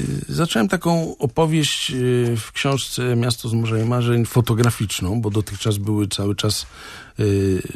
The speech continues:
na poprzednich stronach pokazywane rysunki, mapy, plany.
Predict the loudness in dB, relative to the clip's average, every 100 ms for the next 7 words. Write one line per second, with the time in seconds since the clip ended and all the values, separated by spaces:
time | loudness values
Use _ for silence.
0 | -4 0 0 -2 -2 -2 0 0 0 0
1 | 0 0 -4 -4 -2 0 2 4 4 0
2 | -4 _ -8 2 2 4 2 2 0 0
3 | 2 0 0 0 0 -2 -12 _ -2 0
4 | 2 2 0